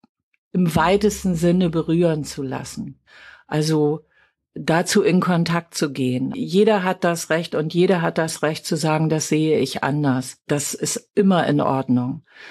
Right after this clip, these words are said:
M, aber dabei zu bleiben. Ich hab das öfter mit meinen Studenten, die nehmen das natürlich untersch-, unterschiedlich an und auf. Und ich finde es immer toll, wenn die Menschen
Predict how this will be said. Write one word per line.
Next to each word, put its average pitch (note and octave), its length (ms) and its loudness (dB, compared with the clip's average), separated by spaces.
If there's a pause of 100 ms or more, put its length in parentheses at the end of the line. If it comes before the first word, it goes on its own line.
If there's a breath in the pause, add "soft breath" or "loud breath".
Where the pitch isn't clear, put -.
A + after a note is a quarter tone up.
(180 loud breath)
M, D#3+ 320 4
aber D#3 760 2
dabei F#3 480 0
zu D3 280 -4
bleiben. A#2+ 640 -6
Ich - 160 -12
hab E3+ 120 -4
das E3 200 -2
öfter D#3 500 0
mit D3+ 240 -4
meinen D3+ 260 -2
Studenten, F#3 760 2 (420 loud breath)
die E3+ 280 -6
nehmen F3 240 4
das E3 160 0
natürlich E3 500 0
untersch-, E3+ 540 2
unterschiedlich E3+ 840 0
an E3+ 220 0
und E3 280 -2
auf. F#3 440 2
Und D#3+ 240 -2
ich - 140 -6
finde F#3 240 0
es E3+ 120 -2
immer F3+ 380 2
toll, F3 440 2
wenn E3+ 180 2
die E3+ 100 2
Menschen E3+ 600 0